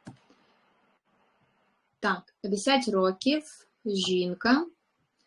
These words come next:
І, ем, давайте ми з вами розглянемо не на десять років, а, е, чому не на десять років? Тому що, дивіться, е, в нас є, ем, закон,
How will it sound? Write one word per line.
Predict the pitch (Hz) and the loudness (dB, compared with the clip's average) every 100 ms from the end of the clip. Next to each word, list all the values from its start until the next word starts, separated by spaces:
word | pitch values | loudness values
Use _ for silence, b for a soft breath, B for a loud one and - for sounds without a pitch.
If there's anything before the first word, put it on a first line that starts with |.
| _ _ _ _ _ _ - _ | _ _ _ _ _ _ -20 _
І, | 226 247 247 - | 8 10 10 10
ем, | 196 196 190 190 190 185 185 180 | 2 2 2 2 0 -2 -4 -6
давайте | - 196 202 302 320 | 2 6 10 10 8
ми | 269 | 6
з | 226 | 8
вами | 247 240 | 8 6
розглянемо | 220 214 233 226 220 208 - | 4 2 2 4 2 0 -2
не | 220 | 0
на | 220 208 | 2 2
десять | 196 311 330 277 | 2 2 2 -2
років, | 214 196 - 180 - - | 0 0 -2 -10 -8 0
а, | 214 220 214 202 | 4 4 2 -2
е, | 202 202 196 | -2 -2 0
чому | 247 240 | 0 2
не | 220 | 2
на | 196 | 0
десять | 190 196 196 196 | 2 0 -2 -4
років? | 196 190 - | -4 -4 -4
Тому | 233 277 | 2 2
що, | 277 | 2
дивіться, | 226 226 - | 0 0 -2
е, | 190 B B B - 208 196 190 196 | -8 B B B -6 0 2 4 6
в | |
нас | 269 302 - | 6 6 2
є, | 220 247 247 - | 4 4 4 -2
ем, | 190 190 190 185 - | -8 -6 -4 -6 -6
закон, | - 185 202 240 269 | -2 0 2 6 6